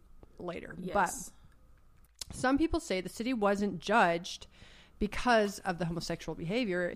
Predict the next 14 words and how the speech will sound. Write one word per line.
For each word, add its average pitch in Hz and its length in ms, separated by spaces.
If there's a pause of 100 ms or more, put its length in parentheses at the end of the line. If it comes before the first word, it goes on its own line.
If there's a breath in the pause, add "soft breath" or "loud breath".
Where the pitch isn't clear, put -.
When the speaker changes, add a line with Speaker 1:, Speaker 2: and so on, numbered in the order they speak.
(100)
Speaker 1:
but 202 280
because 190 680
the 208 100
people 269 480
were 180 480
being 185 400
very 208 300
cruel. 190 580
They 190 280
literally 214 480
were 180 100
asking 180 360
to 175 120
rape 170 340